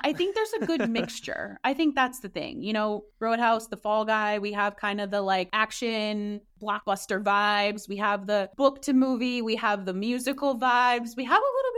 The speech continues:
Speaker 1: of everything, which I think will be good for this year. I like when there's a good mixture.
Speaker 2: It is a good mixture. Yeah, last year was kind of the year of directors. You know, Christopher Nolan, Greta Gerwig, Martin Scorsese, David Fincher, like, everybody was coming back. They were making movies.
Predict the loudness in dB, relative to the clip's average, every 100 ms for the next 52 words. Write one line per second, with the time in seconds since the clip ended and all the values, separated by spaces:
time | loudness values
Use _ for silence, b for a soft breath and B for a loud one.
0 | 0 0 0 -2 -6 -10 -10 -10 -8 -4
1 | -4 -2 -2 -2 -6 -6 -2 -2 2 2
2 | 2 -6 _ -4 -2 -4 -6 -6 -2 -2
3 | 2 2 2 -2 0 -2 -4 -4 -2 -2
4 | -4 -8 -10 -12 -12 -12 _ _ -4 -2
5 | -2 -4 -4 -6 -8 -10 -14 -16 -10 -2
6 | -2 0 0 0 -2 -4 -2 -2 -4 -12
7 | -16 -6 -4 -4 -6 -4 -4 -2 -2 -2
8 | -2 -2 -2 -2 -8 -6 -8 -8 -8 -8
9 | -6 -6 -4 -4 -4 -4 -4 -4 -6 -4
10 | -4 -4 -4 -6 -6 -8 -8 -8 -6 -6
11 | -6 -6 -4 -4 -4 -8 -10 -8 -6 -6
12 | -4 -6 -8 -8 -6 -4 -2 -2 -4 -6
13 | -6 -6 -8 -8 -8 -6 -4 -6 -8 -6
14 | -6 -6 -6 -8